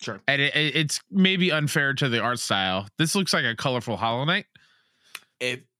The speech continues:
Speaker 2: In a
Speaker 1: it
Speaker 2: way.
Speaker 1: feels like Hollow Knight.
Speaker 2: It does, so, like, gameplay, controlling, combat, it feels a little bit like that?
Speaker 1: It's that, like, hack and slashy, yeah, two D action that Hollow Knight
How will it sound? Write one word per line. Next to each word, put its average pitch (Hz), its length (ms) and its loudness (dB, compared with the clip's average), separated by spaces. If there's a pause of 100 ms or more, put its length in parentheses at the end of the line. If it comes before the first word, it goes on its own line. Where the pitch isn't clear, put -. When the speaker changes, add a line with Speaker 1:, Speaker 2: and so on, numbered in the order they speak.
(180)
Speaker 2:
In 165 160 4
a 156 60 2
Speaker 1:
it 147 40 2
Speaker 2:
way. 160 260 4
Speaker 1:
feels 139 240 -2
like 123 140 -6
Hollow 101 300 -8
Knight. - 160 -4
Speaker 2:
It 151 80 2
does, 147 360 0
so, 165 180 2
like, 143 200 0
gameplay, 151 680 -2
controlling, 135 880 -2 (640)
combat, 123 520 0
it 117 80 -6
feels 131 260 0
a 127 60 -2
little 131 160 0
bit 127 80 -4
like 131 160 -2
that? 151 180 -2 (340)
Speaker 1:
It's 127 260 -6
that, 131 280 -6
like, 123 200 -8
hack 127 360 -6
and 120 140 -6
slashy, 98 800 -8 (580)
yeah, 90 380 -6
two 113 180 -6
D 101 160 -4
action 90 380 -8
that 85 240 -10
Hollow 90 340 -10
Knight 80 200 -14